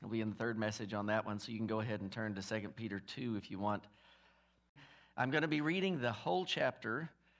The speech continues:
so take a deep breath and buckle up. It's kinda lengthy. But false prophets also arose among the people,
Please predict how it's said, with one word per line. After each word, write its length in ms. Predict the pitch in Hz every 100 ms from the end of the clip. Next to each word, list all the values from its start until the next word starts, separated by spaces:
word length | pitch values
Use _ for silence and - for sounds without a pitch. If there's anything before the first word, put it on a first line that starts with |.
| _ _
so 200 | - 104
take 240 | 104 135 135
a 60 |
deep 260 | - 151 -
breath 480 | 143 139 156 - - _ _ _ _ _ 113
and 200 | 95 95
buckle 260 | 123 -
up. 180 | 127 - - _ _ - _ _ _ _ _ _ _ _ - - _ _ _
It's 80 | -
kinda 260 | - 139 123
lengthy. 480 | 127 110 - 78 - _ _ _ _ _ _ _ - _ _ _ _ _ _ _ _ _ -
But 200 | 143 -
false 300 | 185 220 -
prophets 560 | - 151 131 135 131
also 460 | 139 151 - 156 147
arose 380 | 127 135 143 139
among 260 | 127 131
the 80 | 123
people, 500 | 123 135 - 87 90